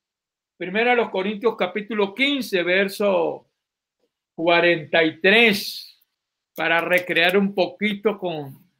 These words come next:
la lectura de la palabra de Dios. Quince cuarenta y tres dice,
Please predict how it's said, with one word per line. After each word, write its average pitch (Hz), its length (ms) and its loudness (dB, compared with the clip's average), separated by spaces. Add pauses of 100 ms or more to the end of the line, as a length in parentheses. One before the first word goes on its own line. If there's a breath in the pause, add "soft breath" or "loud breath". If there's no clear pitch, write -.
(380)
la 170 200 2
lectura 202 500 2
de 196 60 6
la 165 200 0
palabra 185 440 2
de 160 160 0
Dios. 208 540 0 (600)
Quince 226 480 2
cuarenta 175 720 0
y 165 120 -2
tres 226 520 2
dice, 208 500 0